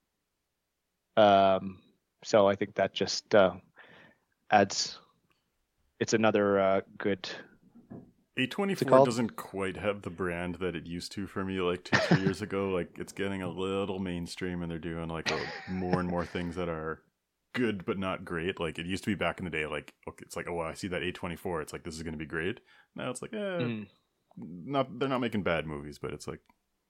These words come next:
Speaker 2: eh.
Speaker 1: Yeah. Um,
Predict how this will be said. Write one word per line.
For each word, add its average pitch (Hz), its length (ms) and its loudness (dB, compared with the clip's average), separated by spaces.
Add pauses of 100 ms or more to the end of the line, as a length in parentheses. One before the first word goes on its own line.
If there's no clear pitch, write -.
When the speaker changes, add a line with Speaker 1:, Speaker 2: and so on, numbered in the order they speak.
(480)
Speaker 2:
eh. 135 80 -4 (1700)
Speaker 1:
Yeah. 151 140 8 (880)
Um, 123 480 6